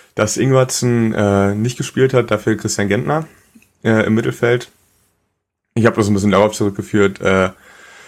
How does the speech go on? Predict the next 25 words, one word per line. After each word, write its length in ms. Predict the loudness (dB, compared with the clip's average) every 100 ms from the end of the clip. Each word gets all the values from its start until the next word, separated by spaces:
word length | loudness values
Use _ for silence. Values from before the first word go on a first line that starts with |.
| -20 _ -2
dass, 400 | 0 0 -4 -4
ähm, 380 | -2 0 -2 -2
Union 680 | 0 0 0 0 -4 -8 -16
gegen 300 | -8 -6 -6
Frankfurt 800 | -4 -6 -4 -4 -2 -2 -4 -16 -20 _ _
zwar 420 | -4 2 4 4
defensiv 500 | 4 0 0 -2 0
relativ 280 | 0 0 -2
sicher 240 | 0 0
stand, 360 | 0 0 0 0
aber 180 | 2 2
aus 220 | 2 0
fünf, 520 | -4 -2 -2 -6 -16
äh, 380 | -2 2 2 2 -2 -12 -8
oder 120 | -8
vier 220 | -2 -2
Torschüssen 520 | 2 0 0 -2 -4
fünf 200 | -2 -2
Gegentore 380 | 0 0 0 0
kassiert 380 | -2 -2 -2 0
hat, 120 | 0
weil 120 | 0
man 180 | 2 2
halt, 260 | 0 -2 -2
äh, 240 | 2 2